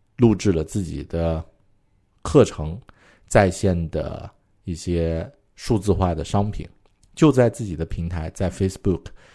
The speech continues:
在Instagram去售卖。那么每个人都变成了一个销售人员，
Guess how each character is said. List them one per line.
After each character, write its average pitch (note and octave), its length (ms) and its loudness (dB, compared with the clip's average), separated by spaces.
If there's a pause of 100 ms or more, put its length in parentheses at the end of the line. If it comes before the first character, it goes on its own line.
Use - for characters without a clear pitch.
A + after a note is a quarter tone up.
(260)
在 E2+ 440 0 (100)
Instagram F2+ 640 -4
去 - 200 -6
售 G#2+ 300 4
卖。 F2+ 260 0 (260)
那 D3 140 0
么 F2+ 220 0 (1200)
每 F#2 180 2
个 A#2+ 100 8
人 G#2+ 160 8
都 F#2+ 100 2
变 F#2 260 2
成 D2 180 -8
了 D2+ 40 -6
一 D2+ 60 -8
个 D#2 80 -10
销 E2 180 -2
售 D#2+ 160 -6
人 C2 160 -12
员， - 160 -20